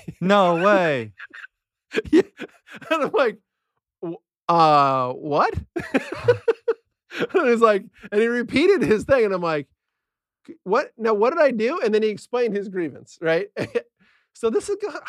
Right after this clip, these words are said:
Speaker 1: this goes into a question I have for you.
Speaker 2: Wait, what's the grievance?
Speaker 1: <laughs> So
Speaker 2: You can't just do
Speaker 1: <laughs>
Speaker 2: that.
Speaker 1: Yeah, yeah, yeah. So when we were distributing his stuff, he asked for this really detailed report every week.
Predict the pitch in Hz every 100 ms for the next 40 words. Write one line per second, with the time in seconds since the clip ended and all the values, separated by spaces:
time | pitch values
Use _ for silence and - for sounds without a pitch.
0 | - - 330 392 381 339 320 196 233 -
1 | 220 175 180 - 165 131 107 _ _ -
2 | 233 214 226 220 262 285 175 104 - _
3 | _ _ _ - - 339 214 - _ 202
4 | - 233 175 160 117 139 139 123 139 185
5 | - 381 392 381 277 - _ _ - 269
6 | 247 196 _ _ _ _ 202 277 349 339
7 | 247 220 233 320 285 208 - 320 180 -
8 | - 220 214 262 - 294 214 214 226 226
9 | 208 202 208 190 165 135 190 131 _ -
10 | 160 160 135